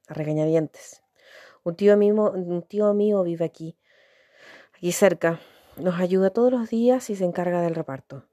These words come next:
Yo también colaboro cuando puedo. Además, una librería no da tanto trabajo, así que nos vamos, así que vamos tirando. Cuando no podemos llevarla, bastará con cerrar y venderla. Esa es nuestra intención".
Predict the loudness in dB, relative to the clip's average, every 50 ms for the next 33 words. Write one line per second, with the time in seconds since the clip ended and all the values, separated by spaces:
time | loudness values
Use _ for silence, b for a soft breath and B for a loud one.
0 | _ _ -4 -2 -2 0 0 0 0 0 0 0 0 0 2 2 4 4 4 2
1 | 2 0 0 0 -2 -2 -2 0 0 0 0 0 -4 -8 _ _ _ _ _ _
2 | _ -6 -4 -4 -2 -2 -4 -6 -6 -10 -12 -8 -6 -6 -6 -4 -6 -6 -6 -6
3 | -4 -4 -2 0 0 0 0 0 -2 -2 -2 -2 -2 0 0 -2 -4 -6 -10 -8
4 | -4 -2 0 2 0 0 -2 -8 -16 -18 -18 -18 _ -18 -14 -12 -14 -8 -4 -2
5 | -2 0 -2 -2 -6 -10 _ -8 -2 2 2 2 2 2 0 0 0 -2 -2 b
6 | b b b b b b b -12 -10 -4 -2 0 2 2 2 0 0 -4 -4 -4
7 | -2 -4 -4 -6 -10 -16 -20 _ _ _ _ _ _ _ _ _ _ _ -14 -10
8 | -8 -6 -4 -6 -4 -2 0 0 2 2 0 -2 -4 -4 -2 0 2 2 2 2
9 | 0 -2 -2 -4 -6 -8 -8 -8 -6 -6 -8 -8 -8 -8 -8 -8 -8 -8 -8 -8
10 | -8 -8 -10 -12 -12 -14 -16 -18 -20 -20 _ _ _ _ _ _ _ _ _ -10
11 | -6 -4 -2 -2 -2 -4 -6 -8 -8 -8 -8 -10 -10 -12 -14 -16 -18 -18